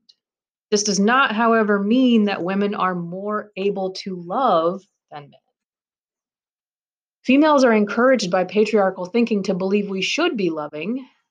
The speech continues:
but this does not mean we are more, any more emotionally equipped to do the work of love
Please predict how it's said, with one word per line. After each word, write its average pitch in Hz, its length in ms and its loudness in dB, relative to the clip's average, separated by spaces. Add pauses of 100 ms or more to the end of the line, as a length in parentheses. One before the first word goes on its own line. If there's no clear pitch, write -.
(140)
but 180 120 -2
this 311 200 0
does 247 160 2
not 247 220 2
mean 240 200 2
we 226 120 4
are 208 100 2
more, 220 400 2 (100)
any 285 300 2
more 254 280 0
emotionally 208 640 0
equipped 214 320 -10
to 196 80 -8
do 175 160 -6
the 180 100 -4
work 180 600 -4
of 165 320 -4
love 151 380 -12